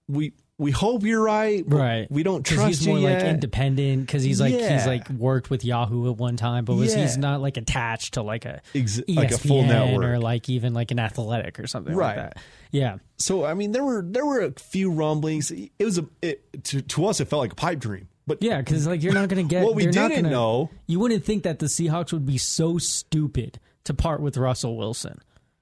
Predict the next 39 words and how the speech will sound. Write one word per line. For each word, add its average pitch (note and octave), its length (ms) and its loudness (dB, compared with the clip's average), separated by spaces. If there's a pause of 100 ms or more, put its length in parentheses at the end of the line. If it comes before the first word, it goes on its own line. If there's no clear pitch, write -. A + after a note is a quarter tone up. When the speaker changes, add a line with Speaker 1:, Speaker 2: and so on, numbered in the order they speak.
(180)
Speaker 1:
For C3 100 -8
Drew B2 140 -8
Speaker 2:
that, B2 160 0
Speaker 1:
Lock. A#2+ 80 -2
Speaker 2:
at D3 100 0
that B2+ 220 0
time, B2+ 180 -6 (300)
or G3+ 100 2
just F3+ 280 0
at F#3 200 -2
all. F3 460 0 (120)
Speaker 1:
<laughs> - 140 -10
Speaker 2:
Like, F3 180 2
you G3+ 100 2
just E3+ 260 2
didn't G3+ 320 2
think A3 180 0
they G#3 100 0
would F#3+ 140 0
be F3 120 0
that D3 500 0
dumb, D#3+ 320 2
because C3 360 0
it's B2 120 0
just D3 200 -2
like, C3+ 280 0 (400)
outside, F3+ 440 0
when, E3+ 260 0
if D3+ 120 0
you F3 80 0
give G3 180 2
up G#3 160 0
Russell D#3+ 360 0
Wilson, C#3 400 0
what, C3+ 280 0 (680)
what C#3+ 100 4
do D3 80 4
you C3+ 100 2
have? A#2 560 -2